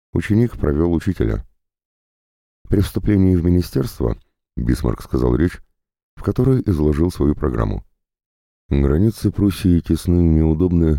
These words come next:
для первоклассного государства. Для завоевания новых границ необходимо расширить и усовершенствовать военную организацию. Нужно приготовиться к предстоящей борьбе,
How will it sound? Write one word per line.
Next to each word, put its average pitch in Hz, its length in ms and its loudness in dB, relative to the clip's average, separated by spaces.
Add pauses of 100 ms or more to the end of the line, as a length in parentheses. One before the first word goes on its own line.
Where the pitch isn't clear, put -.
(160)
для 64 200 0
первоклассного 69 720 -2
государства. 67 680 -4 (380)
Для 71 240 2
завоевания 92 640 2
новых 87 320 2
границ 90 460 0
необходимо 73 540 0
расширить 76 520 0
и 65 60 0
усовершенствовать 69 880 -2
военную 69 480 0
организацию. 71 800 -2 (580)
Нужно 60 300 -2
приготовиться 65 600 -2
к - 40 -8
предстоящей - 540 -4
борьбе, 69 380 -2